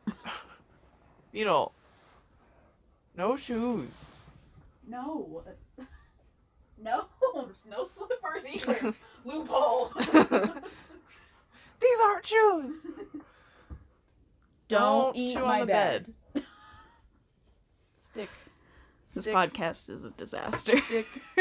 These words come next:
Speaker 1: <laughs>
Speaker 2: They're always a disaster.
Speaker 1: I mean, it fits the brand. <laughs>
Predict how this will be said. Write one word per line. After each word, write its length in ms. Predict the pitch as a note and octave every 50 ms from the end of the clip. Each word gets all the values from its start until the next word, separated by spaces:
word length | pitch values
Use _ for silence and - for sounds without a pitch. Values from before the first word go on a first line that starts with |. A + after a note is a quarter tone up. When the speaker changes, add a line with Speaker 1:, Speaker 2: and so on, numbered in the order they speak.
| F#4 -
Speaker 1:
<laughs> 320 | - C#4+ E4+ F4+ - -
Speaker 2:
They're 300 | E4+ - F#3 E3 B2+ A2
always 260 | G#2 G#2+ A2 A2 A#2
a 220 | A#2 A#2+ A2 A2 A#2
disaster. 580 | A#2 A#2+ A#2+ A#2+ B2 - - - C#3 C3+ C3+ - _ _ -
Speaker 1:
I 120 | A3+ A3+
mean, 420 | A#3+ A#3+ B3 B3 B3 B3 B3 B3+ C4 - - - - _ _ _ _ _ _ -
it 140 | - C#4 -
fits 280 | - F#3 - - -
the 120 | - - -
brand. 720 | - - - F3 F#4 - - - C#4+ - C#4 C4+ A#3 -
<laughs> 40 | -